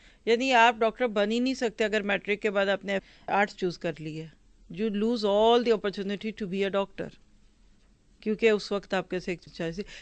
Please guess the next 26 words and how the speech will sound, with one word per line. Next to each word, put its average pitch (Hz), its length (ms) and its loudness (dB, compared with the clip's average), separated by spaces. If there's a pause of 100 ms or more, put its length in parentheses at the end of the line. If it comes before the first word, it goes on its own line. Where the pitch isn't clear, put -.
(100)
चलिए, 294 260 -2
दुनिया 254 340 -2
में 269 160 -4
कोई 269 140 -8
कहता 254 260 -2
है, 262 60 -4
"मैं 262 140 -2
repeat 254 340 -6
कर 202 200 -2
लेता 180 280 -6
हूँ।" 190 40 -6 (300)
लेते 226 360 2
कोई 254 140 -2
नहीं, 269 160 0
वैसे 170 400 -4
Privately 196 460 -2
करना 175 300 -4
पड़ेगा 160 340 -6
आपको। 165 280 -14 (760)
इस 285 320 0
दुनिया 190 500 0
से 220 180 -4
अगली 185 320 -4
दुनिया 170 420 -4
के 180 220 -4
अंदर 170 320 -2